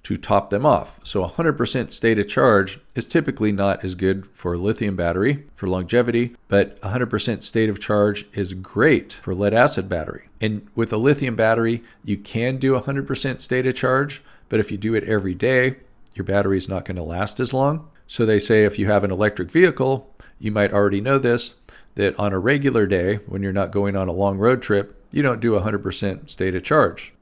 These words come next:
But you can, so they're not against it. So it's not terrible,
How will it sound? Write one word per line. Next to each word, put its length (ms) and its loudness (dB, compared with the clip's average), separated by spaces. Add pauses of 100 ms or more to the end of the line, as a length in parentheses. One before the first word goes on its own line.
But 180 2
you 120 -2
can, 400 -4 (120)
so 280 2
they're 160 2
not 180 2
against 380 -4
it. 240 -6
So 160 0
it's 160 -6
not 440 -6
terrible, 720 -2